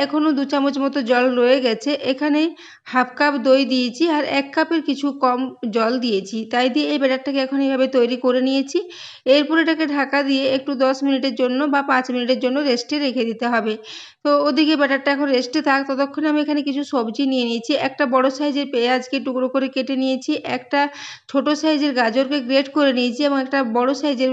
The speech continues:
টমেটোকে ছোট টুকরো করে কেটে নিয়েছি। এরপর এই সাথে দিয়ে দিলাম দুটো কাঁচা লঙ্কাকে ছোট টুকরো করে কেটে রেখেছিলাম, কাঁচা লঙ্কাটা দিয়ে দিয়েছি। এই সাথে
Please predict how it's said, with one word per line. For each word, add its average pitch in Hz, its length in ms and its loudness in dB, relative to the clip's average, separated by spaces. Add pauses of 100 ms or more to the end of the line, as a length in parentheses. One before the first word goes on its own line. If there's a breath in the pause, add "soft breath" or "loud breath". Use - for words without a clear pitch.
(120)
টমেটোকে 269 580 0
ছোট 277 180 -2 (100)
টুকরো 247 260 -2
করে 254 200 0
কেটে 233 260 -2
নিয়েছি। 208 380 -8 (520 loud breath)
এরপর 285 340 4
এই 294 160 4
সাথে 302 300 -2
দিয়ে 269 200 2
দিলাম 277 240 2
দুটো 254 320 -2
কাঁচা 262 280 0
লঙ্কাকে 262 420 0
ছোট 285 240 -4
টুকরো 254 300 0
করে 262 220 0
কেটে 254 260 -2
রেখেছিলাম, 262 440 -2 (500 loud breath)
কাঁচা 240 260 0
লঙ্কাটা 269 320 0
দিয়ে 277 200 2
দিয়েছি। 277 280 0 (120)
এই 302 140 2
সাথে 320 340 0